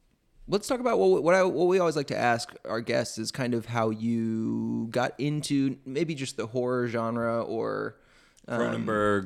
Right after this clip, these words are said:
Speaker 1: Cronenberg,
Speaker 2: or,
Speaker 1: or,
Speaker 2: yeah.
Speaker 1: yeah, your background. 'Cause for us, or for me personally, like, it wasn't a part of my childhood. It was very much a late blooming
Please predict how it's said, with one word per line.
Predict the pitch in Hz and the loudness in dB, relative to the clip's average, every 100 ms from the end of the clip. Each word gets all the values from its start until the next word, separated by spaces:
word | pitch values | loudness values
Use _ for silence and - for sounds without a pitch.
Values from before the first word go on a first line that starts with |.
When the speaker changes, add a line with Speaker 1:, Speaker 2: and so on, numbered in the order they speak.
| 101 | -2
Speaker 1:
Cronenberg, | - 214 175 180 175 | 0 2 2 2 2
Speaker 2:
or, | 175 | 0
Speaker 1:
or, | |
Speaker 2:
yeah. | 185 180 | -2 2
Speaker 1:
yeah, | 202 127 | 4 4
your | 151 185 | 4 0
background. | 165 165 - 98 127 | 0 -4 -4 -6 -4
'Cause | 151 | -4
for | 160 151 | 0 0
us, | 135 - - | 0 -2 -6
or | |
for | 127 127 | -4 -2
me | 120 | -2
personally, | 120 113 110 110 - | -2 -4 -4 -6 -6
like, | 104 - - _ _ | -8 -10 -20 _ _
it | 107 | -8
wasn't | 95 - | -6 -8
a | - | -6
part | 92 | -4
of | 95 | -4
my | 95 | -6
childhood. | - - 78 110 120 | -6 -4 -4 -2 -4
It | 117 | -4
was | - | -8
very | - - 95 | -14 -10 -10
much | 90 - | -8 -8
a | 101 | -8
late | 87 71 | -6 -8
blooming | 117 104 110 110 123 | -6 -4 -4 -4 -6